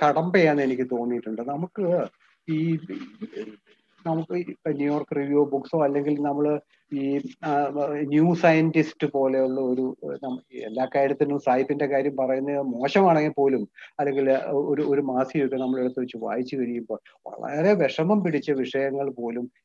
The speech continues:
എത്ര ഏഹ്, സു-, ഏഹ്, സുഖകരമായ രീതിയിലാണ് അവര്. എന്തുകൊണ്ടാണ് അത് ഇ-, ഇംഗ്ലീഷിൽ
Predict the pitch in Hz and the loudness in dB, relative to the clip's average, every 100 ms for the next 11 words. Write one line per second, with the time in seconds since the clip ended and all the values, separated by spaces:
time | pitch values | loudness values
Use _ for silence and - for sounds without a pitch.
0 | - 127 _ - 156 - _ _ _ 120 | -14 -14 _ -12 -12 -12 _ _ _ -18
1 | 117 110 - _ _ 123 - _ 123 - | -14 -14 -16 _ _ -18 -18 _ -14 -4
2 | 151 160 160 170 156 147 135 120 113 120 | -2 0 0 0 0 -2 -2 -4 -6 -4
3 | 123 107 104 104 101 107 - - - 185 | -2 -2 -4 -6 -8 -10 -14 -20 -12 -4
4 | 160 180 202 226 220 180 180 185 175 170 | -2 0 -2 -2 0 0 0 -2 -2 -2
5 | 170 170 _ - 175 185 196 196 202 208 | -4 -6 _ -4 -2 0 0 0 0 0
6 | 196 | -2